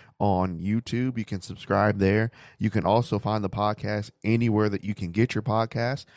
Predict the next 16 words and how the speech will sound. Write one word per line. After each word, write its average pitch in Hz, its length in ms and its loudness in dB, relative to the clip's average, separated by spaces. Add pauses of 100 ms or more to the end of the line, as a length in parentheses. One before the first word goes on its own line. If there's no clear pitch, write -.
(220)
Um, 101 220 2
and 92 100 -2
we're 98 60 -4
so 110 180 0
thankful 101 380 -2
that 98 160 0
you 101 160 -2
have 92 160 -2
come 101 180 -2
across 92 420 0
us 104 220 -4
and 95 160 -6
you're 92 100 -2
with 95 220 0
us 95 160 -2
today. 92 380 -2